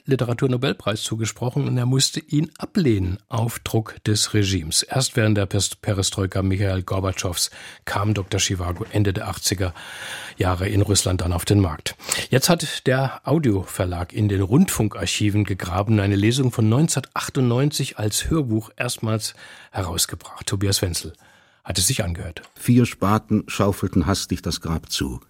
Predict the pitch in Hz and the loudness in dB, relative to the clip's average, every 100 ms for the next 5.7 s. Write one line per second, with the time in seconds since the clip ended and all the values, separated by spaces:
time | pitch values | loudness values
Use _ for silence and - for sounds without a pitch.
0 | _ _ _ _ _ _ _ _ _ 95 | _ _ _ _ _ _ _ _ _ 2
1 | 98 110 139 - - 110 - 117 107 131 | 4 4 2 -4 2 4 4 4 4 4
2 | 139 82 - 67 64 - _ _ _ _ | 2 0 0 -4 -4 -10 _ _ _ _
3 | _ _ _ - - 87 104 113 117 - | _ _ _ -4 -4 2 4 4 2 -2
4 | - - - - 95 90 87 117 101 98 | -8 -10 -6 -2 0 0 2 4 4 4
5 | 95 87 82 82 82 73 | 2 0 0 0 0 -2